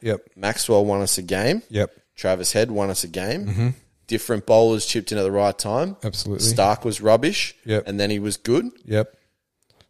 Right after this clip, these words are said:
Speaker 1: Zampa consistent.
Speaker 2: Zampa
Speaker 1: Um,
Speaker 2: consistent.
Speaker 1: Yeah. Ha-, Hazlewood in the final was great.
Speaker 2: But the thing you get when that happens throughout the thing, everyone's ready.
Speaker 1: Yep.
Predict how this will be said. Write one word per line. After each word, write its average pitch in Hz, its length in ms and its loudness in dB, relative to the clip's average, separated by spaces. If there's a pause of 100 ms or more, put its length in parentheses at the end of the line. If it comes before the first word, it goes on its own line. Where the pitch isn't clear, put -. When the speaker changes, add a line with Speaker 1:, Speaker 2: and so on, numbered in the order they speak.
Speaker 1:
Zampa 107 380 0
consistent. 110 840 -2
Speaker 2:
Zampa 104 380 2
Speaker 1:
Um, 95 60 0
Speaker 2:
consistent. 117 640 -2
Speaker 1:
Yeah. 107 240 0
Ha-, 107 280 2
Hazlewood 117 440 4
in 113 140 2
the 107 60 -2
final 110 360 0
was 98 140 -6
great. 110 340 0 (400)
Speaker 2:
But 107 140 -4
the 110 80 -10
thing 151 300 -2
you 110 140 -4
get 123 400 2
when 110 180 -4
that 104 140 -2
happens 113 380 -2
throughout 101 340 2
the 98 100 -4
thing, 110 520 -8 (420)
everyone's 135 380 2
ready. 117 280 4 (140)
Speaker 1:
Yep. 92 300 -6